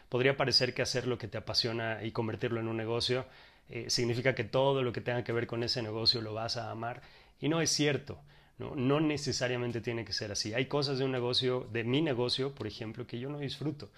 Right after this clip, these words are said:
No sé, co-, temas como la contabilidad o, por ejemplo, hacer presentaciones, el, el, los PowerPoint o los keynotes, son cosas que yo no disfruto hacer, pero que tengo que hacer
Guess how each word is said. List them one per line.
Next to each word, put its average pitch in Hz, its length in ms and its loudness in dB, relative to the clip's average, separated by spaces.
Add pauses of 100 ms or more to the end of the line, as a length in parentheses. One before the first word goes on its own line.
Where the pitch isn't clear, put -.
(460)
No 117 140 -4
sé, 110 280 2
co-, - 180 -8 (240)
temas 127 280 0
como 107 200 -4
la 104 120 -4
contabilidad 107 800 -2 (380)
o, 110 380 -4
por 113 120 0
ejemplo, 117 360 -2
hacer 123 240 2
presentaciones, 113 1000 -2
el, 104 340 -8
el, 101 460 -6
los 104 120 -2
PowerPoint 120 600 -2
o 113 60 -4
los 101 160 -2
keynotes, 117 460 -2
son 127 160 -2
cosas 135 280 -4
que 110 140 -10
yo 135 140 0
no 160 160 0
disfruto 127 440 -4
hacer, 113 280 -2
pero 120 140 -4
que 117 80 -10
tengo 175 240 -2
que 151 80 0
hacer 123 320 0